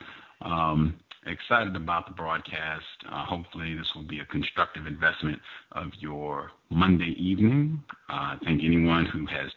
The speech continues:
tuned in to this broadcast, uh, this is a familiar topic. Might even remind you of Danielle McGuire's visit, uh, at the dark end of the street about the long legacy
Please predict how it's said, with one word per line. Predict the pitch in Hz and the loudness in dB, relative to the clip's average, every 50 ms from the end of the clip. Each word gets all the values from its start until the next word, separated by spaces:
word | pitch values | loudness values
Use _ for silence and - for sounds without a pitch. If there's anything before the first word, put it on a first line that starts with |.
| - | 4
tuned | - 101 92 90 87 92 | 8 10 10 10 10 8
in | 90 90 90 87 90 90 - - - - - - - | 8 6 8 6 4 4 0 -10 -16 -16 -16 -12 -8
to | - 85 | -6 -4
this | 80 85 80 76 | -4 -4 -6 -6
broadcast, | - 87 87 90 92 90 - 95 90 90 87 87 87 87 - - - - - | -4 0 2 2 2 0 0 -2 -2 -2 -2 -2 -4 -6 -10 -16 -18 -14 -8
uh, | 73 67 69 69 71 - | -4 -4 -4 -4 -4 -6
this | 82 78 - - | -8 -8 -8 -10
is | - 76 71 - - | -12 -14 -14 -12 -12
a | - 71 71 71 71 - - | -12 -10 -10 -10 -10 -12 -12
familiar | - - 76 82 85 90 87 85 85 87 82 80 80 85 82 - - - | -10 -6 -4 -2 -2 -2 -4 -4 -6 -6 -6 -8 -10 -12 -14 -14 -8 0
topic. | - 92 90 - 95 98 95 - _ - - - - - | 0 0 0 0 -4 -12 -14 -16 _ -20 -20 -20 -14 -8
Might | - 76 78 80 | -6 -6 -4 -4
even | 80 82 78 78 78 80 | -6 -8 -8 -6 -4 0
remind | 82 80 78 80 80 82 87 - | 2 2 4 4 4 2 2 0
you | 82 82 82 82 78 | -2 -6 -8 -8 -10
of | 76 78 80 - - - _ 82 | -12 -12 -14 -16 -16 -18 _ -10
Danielle | 82 90 85 87 87 82 82 82 82 82 | -6 -2 2 4 4 4 4 2 2 2
McGuire's | 82 82 73 - 85 78 82 82 85 85 87 - | 0 0 0 0 2 4 4 4 4 2 -4 -6
visit, | 71 76 90 85 80 82 76 - - - - - - - - - _ - | -6 -8 -6 -6 -4 -6 -8 -8 -14 -18 -18 -16 -16 -18 -20 -20 _ -6
uh, | - - 73 67 | -2 0 0 0
at | 78 - | -2 -6
the | - | -8
dark | 80 - 80 85 82 85 - - - | -8 -4 0 0 0 0 -2 -2 -2
end | 85 87 90 85 73 | 2 6 6 6 6
of | 80 73 | 4 -6
the | 71 87 | -4 0
street | - - - - 85 82 82 82 78 - - | 0 0 0 -2 -4 -6 -6 -6 -8 -10 -14
about | - 71 73 71 71 73 - - | -10 -6 -6 -6 -6 -6 -10 -14
the | 71 69 69 69 71 82 85 _ _ - - 73 76 | -14 -14 -12 -12 -12 -14 -16 _ _ -20 -18 -14 -10
long | 76 82 90 95 104 104 104 104 98 95 92 85 80 78 | -6 -2 2 4 6 6 8 8 8 8 8 6 6 4
legacy | 80 78 69 71 - - - - - - - | -2 -8 -10 -10 -14 -14 -14 -12 -12 -12 -12